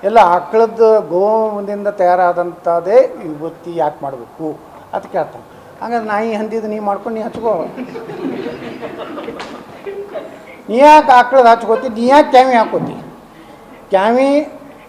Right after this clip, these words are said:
ಕೇಸರಿ ಇದು ಸನಾತನ ಹಿಂದೂ ಧರ್ಮದ ಸಂಕೇತ,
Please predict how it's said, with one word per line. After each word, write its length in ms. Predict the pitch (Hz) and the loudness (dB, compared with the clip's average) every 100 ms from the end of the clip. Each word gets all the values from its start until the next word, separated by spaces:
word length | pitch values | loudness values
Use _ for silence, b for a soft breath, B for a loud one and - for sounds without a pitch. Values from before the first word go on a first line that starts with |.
| - - 185 | -20 -10 0
ಕೇಸರಿ 460 | 208 214 269 277 | 2 2 -2 -2
ಇದು 400 | 302 - 214 269 277 381 - - | -4 -6 -4 0 0 -2 -8 -4
ಸನಾತನ 540 | 175 196 220 220 226 226 | -2 2 2 2 0 -2
ಹಿಂದೂ 320 | 196 196 208 | -4 -4 -2
ಧರ್ಮದ 340 | 202 202 202 | -2 -2 -4
ಸಂಕೇತ, 540 | 196 175 156 147 135 | -4 -6 -6 -8 -6